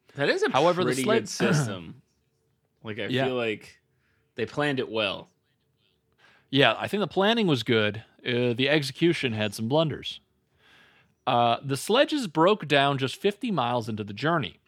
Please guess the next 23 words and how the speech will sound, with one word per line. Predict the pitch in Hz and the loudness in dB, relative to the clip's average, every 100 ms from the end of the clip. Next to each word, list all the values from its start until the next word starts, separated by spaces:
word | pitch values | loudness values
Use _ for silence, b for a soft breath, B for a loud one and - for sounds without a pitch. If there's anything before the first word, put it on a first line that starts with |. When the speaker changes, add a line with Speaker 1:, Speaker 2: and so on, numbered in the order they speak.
| _ _ b b | _ _ b b
Speaker 2:
With | 110 131 | -2 0
only | 139 | 0
dogs | 123 127 160 185 | 0 2 2 0
and | 175 | -4
a | 143 | -6
few | - 208 | -4 -6
ponies | - 220 226 214 | -4 -4 0 0
at | 185 | -2
their | 180 175 | -2 -2
disposal, | 143 - 214 208 131 120 | -4 -2 0 2 2 -2
the | 117 | -2
group | 147 175 | 0 0
reached | 147 165 226 - | 0 -6 -6 -8
the | 262 240 | -8 -4
end | 131 131 | -2 -2
of | 135 | -2
the | 131 | -4
Great | 113 131 175 | -2 -2 0
Ice | 147 151 | -4 -4
Barrier | - 113 110 107 110 | -4 -2 0 0 -2
on | 117 113 | -4 -8
December | 117 - 95 95 | -8 -10 -10 -10
fourth. | - 190 185 - _ | -8 -4 -4 -4 _